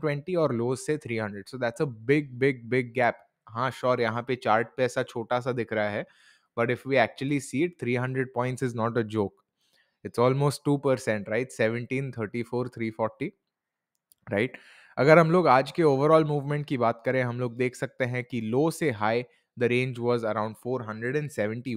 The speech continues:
one points, almost five hundred points, almost three percent का move। Again, that is not a joke, काफी बड़ा मूवमेंट हुआ है। What we can see here is कि जो ओरिजिनल, uh, sort of starting का हाई बनाया था उसने दस बजे के आसपास,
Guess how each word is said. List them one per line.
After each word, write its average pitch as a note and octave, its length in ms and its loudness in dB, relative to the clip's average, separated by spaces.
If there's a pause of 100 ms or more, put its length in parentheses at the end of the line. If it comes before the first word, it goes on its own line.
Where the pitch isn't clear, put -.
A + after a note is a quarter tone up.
(100)
one G2+ 180 -2 (100)
points, B2+ 280 -4
almost A2 380 -6
five G#2+ 240 4
hundred A2+ 300 -6
points, D#3 260 -4
almost A#2 380 -8
three A#2 200 -2
percent A2+ 380 -2
का A2 120 -2
move। G#2+ 160 -10 (540)
Again, D#3+ 420 2
that A2+ 220 0
is A2+ 180 -6
not G#2+ 240 -2
a A2 100 -6
joke, A2+ 220 -2
काफी G2 260 -2
बड़ा G#2 240 2
मूवमेंट A2 440 -4
हुआ G#2+ 160 6
है। A2 120 0 (600)
What F#3 220 6
we G3 180 2
can G3+ 100 4 (100)
see F3+ 220 2
here E3 180 4
is D3 140 0
कि D3 160 -4
जो D3 240 2 (160)
ओरिजिनल, C#3+ 540 0
uh, G#2 800 0 (100)
sort A2 120 0
of A2 100 -2 (300)
starting C3 440 0
का C3+ 100 2
हाई G#2+ 220 2
बनाया A2 340 0
था A#2 120 0
उसने A2+ 260 -4
दस G#2+ 260 -2
बजे A2 200 0
के G#2+ 100 -2
आसपास, G2 460 -2